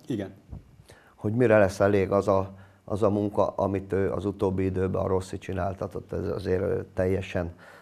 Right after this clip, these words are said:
Speaker 2: átalakította és, és eltalált valamit, mert, mert ez, ö, Nemzetek Ligájába a csoportba kerültünk, E B-re kijutottunk, a V B selejtezőn már van hét pontunk, tehát versenyben vagyunk.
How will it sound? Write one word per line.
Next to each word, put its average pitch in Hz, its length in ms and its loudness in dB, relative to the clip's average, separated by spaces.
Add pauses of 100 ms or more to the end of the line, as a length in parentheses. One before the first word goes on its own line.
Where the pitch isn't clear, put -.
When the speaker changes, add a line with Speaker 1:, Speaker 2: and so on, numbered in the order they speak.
(120)
Speaker 2:
átalakította 92 1040 -2
és, 92 180 -4
és - 220 -10
eltalált 92 600 2
valamit, 95 580 0 (580)
mert, 92 240 -2 (120)
mert 95 240 -6
ez, 95 140 -8
ö, 92 240 -2 (100)
Nemzetek 101 540 0
Ligájába 95 640 -4
a 104 100 -4
csoportba 87 560 -6
kerültünk, 87 840 -6
E 104 200 0
B-re 98 340 -2
kijutottunk, 95 800 -2
a 127 100 8
V 120 220 10
B 110 120 4
selejtezőn 101 680 2
már 95 200 -2
van 95 160 0
hét 98 260 -2
pontunk, 110 540 0 (400)
tehát - 220 -4
versenyben 110 580 2
vagyunk. 117 440 2